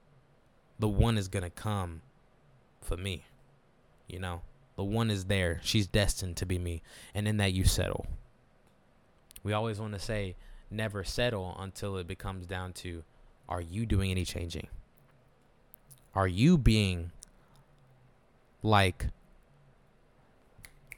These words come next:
are you going to be the son that's listening to King Solomon talk to you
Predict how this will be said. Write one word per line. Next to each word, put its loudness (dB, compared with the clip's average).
are 10
you 8
going 6
to 6
be 4
the 8
son 6
that's 4
listening 6
to 4
King 10
Solomon 4
talk 10
to 6
you 2